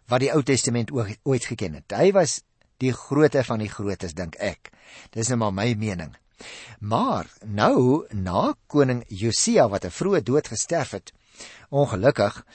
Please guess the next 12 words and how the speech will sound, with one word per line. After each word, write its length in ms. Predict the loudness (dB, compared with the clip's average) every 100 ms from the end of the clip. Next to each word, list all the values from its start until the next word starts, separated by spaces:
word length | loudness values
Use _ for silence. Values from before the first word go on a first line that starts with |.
| -20 _
vir 200 | -12 -10
die 140 | -8 -12
Judeërs, 680 | -10 -2 2 2 2 0 -6 -10 _ -20 -14 -2
kry 260 | 0 2
ons 240 | 0 0 0
die 140 | -2
verhaal 420 | -2 -2 0 0
van 160 | 0 -2
die 100 | -2
laaste 440 | 0 0 0 -4
vier 360 | -6 -2 0 -2
konings 600 | 2 2 2 -2 -4 -4